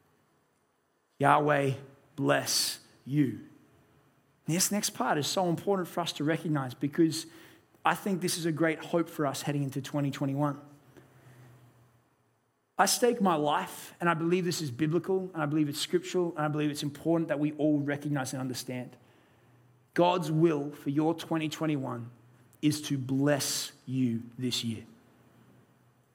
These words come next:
God wants to and will bless you this year. Now, I know some of you are like, "Amen. I'm ready. Let's go.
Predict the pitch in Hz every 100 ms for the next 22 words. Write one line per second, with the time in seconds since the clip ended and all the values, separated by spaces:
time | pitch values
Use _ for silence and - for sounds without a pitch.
0 | _ _ _ _ _ _ _ _ _ _
1 | _ - 160 165 170 156 156 147 160 -
2 | - 175 175 143 143 131 139 156 151 156
3 | 151 139 143 139 - 139 139 127 127 -
4 | 113 101 - _ _ _ _ _ _ _
5 | _ - _ _ _ _ _ _ _ _
6 | _ - - 180 190 202 185 127 98 -
7 | - - _ _ _ _ _ _ _ _
8 | - 196 190 160 156 156 156 135 - -
9 | - _ _ - 165 170 277 - - -
10 | _ _ _ _ _ 151 156 185 - -
11 | - - _ _ _ _ _ _ - 151
12 | - 185